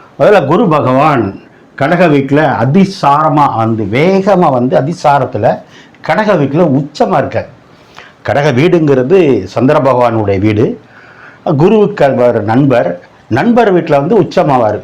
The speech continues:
எப்பவுமே குரு கடக வீட்டுல தான் உச்சமாகும். சரி, அடுத்து கேது பகவான் எப்பவும் போல சிம்ம வீட்டுல தான் அவருடைய பயணத்தை நடத்திட்டு இருக்காரு.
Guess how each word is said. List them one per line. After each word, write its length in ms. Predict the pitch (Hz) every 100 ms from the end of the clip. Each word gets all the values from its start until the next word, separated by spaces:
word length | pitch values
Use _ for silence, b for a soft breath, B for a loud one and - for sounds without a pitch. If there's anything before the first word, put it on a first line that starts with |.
| -
எப்பவுமே 320 | 92 113 180
குரு 160 | 160 196
கடக 240 | 170 156 156
வீட்டுல 200 | 135 165
தான் 120 | 123
உச்சமாகும். 580 | - 156 110 104 104 98 - -
சரி, 200 | 127 90 - _ _ b b b
அடுத்து 240 | 170 185 196
கேது 260 | 202 220 190
பகவான் 380 | 165 170 160 139
எப்பவும் 240 | 156 139
போல 400 | 135 160 147 113
சிம்ம 280 | - 160 151
வீட்டுல 240 | 135 120
தான் 140 | 139 131
அவருடைய 340 | 120 117 107
பயணத்தை 380 | 120 120 113 113
நடத்திட்டு 380 | 110 120 107 95
இருக்காரு. 260 | 98 107